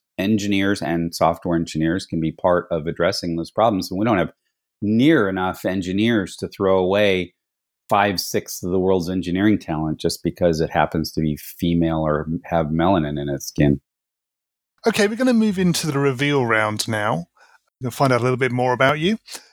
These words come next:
Speaker 2: So, what first attracted you to a career in I T?
Speaker 1: Uh, my dad was an electrical engineer and then a programmer. And when he gave me my first book about basic,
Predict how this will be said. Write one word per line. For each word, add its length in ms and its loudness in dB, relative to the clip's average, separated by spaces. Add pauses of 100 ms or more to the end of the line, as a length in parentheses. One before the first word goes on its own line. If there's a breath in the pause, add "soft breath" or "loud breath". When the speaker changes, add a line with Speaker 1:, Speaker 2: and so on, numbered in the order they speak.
(140 loud breath)
Speaker 2:
So, 540 0 (140)
what 340 2
first 460 0
attracted 580 -2
you 240 0
to 200 0
a 60 -4
career 460 -2
in 80 0
I 200 0
T? 440 -2 (1080)
Speaker 1:
Uh, 100 2
my 240 2
dad 320 2
was 260 0
an 320 0
electrical 520 2
engineer 400 2
and 120 2
then 100 0
a 40 0
programmer. 880 0
And 600 0 (120)
when 960 0
he 180 0
gave 300 2
me 140 2
my 220 0
first 480 -2
book 240 -2
about 420 0
basic, 500 0